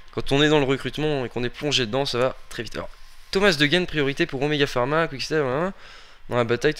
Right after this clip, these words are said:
il semble que ce soit Omega Pharma qui soit en meilleure position d'après les rumeurs. De Gendt, on va regarder vite fait, tiens, ces, ces petites rumeurs. Et on va se rend-, se rendre compte que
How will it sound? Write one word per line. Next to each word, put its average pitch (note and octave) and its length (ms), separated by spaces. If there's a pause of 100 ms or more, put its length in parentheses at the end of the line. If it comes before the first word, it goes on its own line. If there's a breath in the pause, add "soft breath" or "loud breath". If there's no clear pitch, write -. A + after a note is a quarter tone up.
(300)
il - 80
semble C#3 240
que A#2 220
ce - 180
soit - 320
Omega B2 260
Pharma A2+ 200
qui - 80
soit A#2 160
en - 20
meilleure C3 220
position G#2+ 320
d'après B2 200
les A2 60
rumeurs. A2 340 (800 loud breath)
De B2 140
Gendt, D3 420
on A2+ 40
va A#2 40
regarder B2 380
vite G#2+ 160
fait, - 160
tiens, - 180
ces, - 240
ces - 140
petites - 240
rumeurs. A#2 420
Et G#2 80 (1400 loud breath)
on A2+ 40
va A#2+ 100
se - 100
rend-, A#2 180 (260)
se - 200
rendre D3+ 460
compte D#3+ 480
que E3+ 160